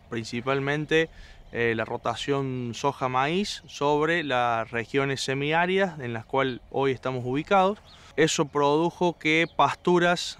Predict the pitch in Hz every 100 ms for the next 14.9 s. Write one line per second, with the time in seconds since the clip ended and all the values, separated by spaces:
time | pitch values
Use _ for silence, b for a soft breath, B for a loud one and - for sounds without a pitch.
0 | 123 123 120 123 147 175 175 180 196 -
1 | - 120 127 123 120 120 120 120 117 117
2 | 113 110 - - 135 139 135 143 160 160
3 | 147 123 139 139 139 131 123 - - 123
4 | 123 143 139 156 180 170 180 208 240 -
5 | 113 113 113 113 117 135 135 120 117 113
6 | 131 135 120 117 117 127 131 135 - 117
7 | 110 110 110 - - 110 131 127 120 120
8 | 135 165 160 185 - B B B B B
9 | - 120 117 117 117 113 - 139 131 123
10 | 120 113 113 110 110 - - 113 113 113
11 | 117 120 123 131 170 180 165 127 113 120
12 | 135 143 139 - 123 117 110 - 107 107
13 | 110 110 - 113 104 113 117 117 143 143
14 | 127 - 123 127 135 - 180 190 220